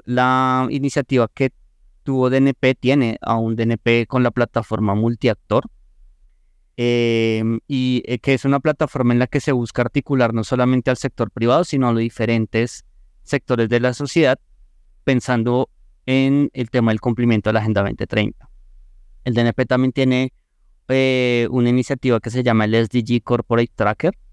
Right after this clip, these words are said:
eh, en donde específicamente se trabaja con, con sector privado. Lo que nosotros vemos, hemos visto no solamente por el caso de Colombia, sino en general con diferentes países,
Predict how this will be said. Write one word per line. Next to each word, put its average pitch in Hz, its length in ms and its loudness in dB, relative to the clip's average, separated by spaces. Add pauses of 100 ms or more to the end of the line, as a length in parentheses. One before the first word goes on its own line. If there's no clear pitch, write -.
(320)
eh, 113 340 2
en 123 180 4
donde 117 320 2
específicamente 117 800 -2
se 113 100 -6
trabaja 113 420 -2
con, 113 560 0 (140)
con 113 400 0
sector - 380 -6
privado. 110 440 0 (640)
Lo 139 140 -2
que 147 100 0
nosotros 143 440 -2
vemos, 165 680 0
hemos 139 260 0
visto 156 260 -2
no 160 100 2
solamente 160 460 0
por 156 140 -2
el 156 80 0
caso 131 280 -4
de - 20 -20
Colombia, 147 540 0
sino 139 280 0
en 123 80 2
general 113 480 2
con 117 220 0
diferentes 117 560 -2
países, 120 640 -2